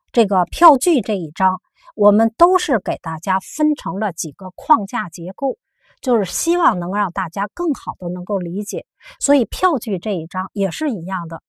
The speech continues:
所以我们下面这一章仍然按照一个板块儿一个板块儿来给大家介绍，好吗？好，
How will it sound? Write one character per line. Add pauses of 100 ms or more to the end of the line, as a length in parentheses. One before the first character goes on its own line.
(120)
所
以
我
们
下
面
这
一
章
仍
然
按
照
一
个
板 (140)
块
儿 (100)
一
个
板
块
儿 (100)
来
给
大
家
介
绍，
好
吗？ (140)
好，